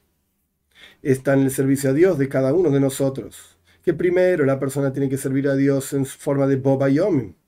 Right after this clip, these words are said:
venido en días, Yomim Shleim, es decir, los días plenos, utilizar el ser-,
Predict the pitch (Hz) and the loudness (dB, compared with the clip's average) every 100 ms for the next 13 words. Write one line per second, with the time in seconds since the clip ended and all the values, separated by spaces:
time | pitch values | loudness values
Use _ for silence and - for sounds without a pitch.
0 | _ _ _ _ _ _ - - 135 131 | _ _ _ _ _ _ -20 -12 0 4
1 | 139 151 151 147 185 180 - - - 135 | 4 4 2 2 0 0 -2 -12 -8 -2
2 | 151 160 156 - 156 190 165 139 131 156 | 2 2 0 -2 4 6 6 2 0 -2
3 | 147 127 139 131 127 143 180 160 139 139 | -2 0 0 0 0 0 2 2 2 0
4 | 131 - _ - _ - 139 147 127 - | -4 -16 _ -20 _ -12 -10 -4 -4 -2
5 | 180 139 135 139 | -2 -2 -4 -6